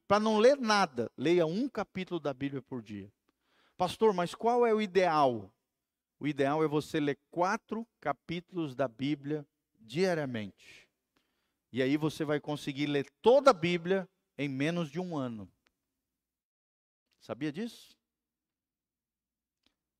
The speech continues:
Se você ler quatro capítulos do Novo Testamento, em um mês, você vai ler todo o Novo Te-, Novo Testamento três vezes.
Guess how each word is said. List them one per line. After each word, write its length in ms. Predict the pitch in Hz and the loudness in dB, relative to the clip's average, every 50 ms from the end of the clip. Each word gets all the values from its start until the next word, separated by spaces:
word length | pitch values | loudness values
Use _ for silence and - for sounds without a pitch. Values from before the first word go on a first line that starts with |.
| _ _ _ _ | _ _ _ _
Se 120 | - 165 | -6 -2
você 260 | 160 175 160 - 196 | -2 -2 2 2 2
ler 180 | 190 190 190 - | 2 2 0 -2
quatro 380 | - 214 247 269 285 - 262 233 | 2 4 6 6 6 2 -2 -2
capítulos 880 | - 247 - - - 190 190 170 - - 139 123 107 - - - - _ _ _ _ _ _ _ _ _ | -2 -2 -2 -2 -4 -2 -2 -2 -4 -6 -10 -10 -10 -12 -16 -20 -20 _ _ _ _ _ _ _ _ _
do 160 | 120 123 175 | -6 -4 -4
Novo 380 | 175 165 175 202 226 233 214 214 | -2 2 4 6 6 6 4 0
Testamento, 760 | 214 - 190 185 - - 175 156 156 175 202 220 208 190 - _ _ _ _ _ _ _ _ _ | 0 0 0 0 0 -2 -2 -2 0 -2 -2 -2 -4 -6 -10 _ _ _ _ _ _ _ _ _
em 180 | 147 151 165 190 | -6 -4 -4 -4
um 80 | 233 | -4
mês, 640 | 233 196 180 180 185 214 220 - - - - - _ _ _ _ _ _ _ _ _ _ _ _ | -4 -2 0 0 0 -2 -6 -10 -12 -20 -20 -20 _ _ _ _ _ _ _ _ _ _ _ _
você 220 | _ - - 160 | _ -4 -4 -2
vai 200 | 143 156 156 143 | 0 2 0 2
ler 400 | 135 139 147 160 170 190 185 180 - _ _ _ _ _ - | 2 0 0 0 0 -2 -6 -10 -18 _ _ _ _ _ 0
todo 220 | 196 220 220 214 | 2 2 2 0
o 40 | 202 | -4
Novo 200 | 190 190 190 170 | -4 -4 -4 -4
Te-, 220 | - - 175 170 - | -2 -4 -4 -4 -2
Novo 200 | 156 160 165 143 | -4 -4 -4 -2
Testamento 500 | - 175 151 - - 147 156 170 175 - | -4 -6 -4 -2 -2 -2 -2 -4 -8 -6
três 280 | _ 170 196 226 208 139 | _ -4 -2 -2 -4 -4
vezes. 480 | 135 135 120 110 104 - - - _ | -2 -2 -2 -4 -8 -14 -20 -20 _